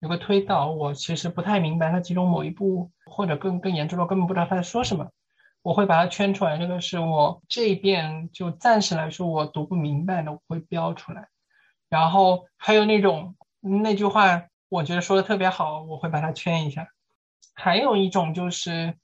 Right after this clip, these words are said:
就有一段话我读，读懂了，我知道他在做什么，我会有另一种颜色的框。这种框一般是带有我自己的，的 translation 也好，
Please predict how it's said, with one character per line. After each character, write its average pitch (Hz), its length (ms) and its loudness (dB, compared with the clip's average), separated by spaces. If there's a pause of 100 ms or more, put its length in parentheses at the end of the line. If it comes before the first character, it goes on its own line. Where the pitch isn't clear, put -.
(400)
就 208 140 2
有 160 280 2
一 151 140 -4
段 214 400 0
话 180 320 4
我 151 500 -8 (120)
读， 170 200 -4
读 170 240 -4
懂 180 380 -2
了， 147 100 -4
我 143 140 -2
知 170 160 -4
道 208 160 0
他 - 180 -4
在 202 120 0
做 240 280 0
什 165 180 -4
么， 143 180 -10 (320)
我 160 120 0
会 180 240 2
有 156 140 2
另 196 260 0
一 196 60 2
种 156 240 -6
颜 143 200 -6
色 170 180 -6
的 151 100 -2
框。 185 480 -4 (400)
这 262 160 -2
种 165 160 0
框 175 260 0
一 170 60 -2
般 175 240 -2
是 175 180 -4
带 185 260 0
有 151 140 -4
我 151 220 -8
自 175 240 -8
己 151 180 -10
的， 156 380 -10 (460)
的 190 140 -2
translation 214 840 0
也 156 140 0
好， - 220 0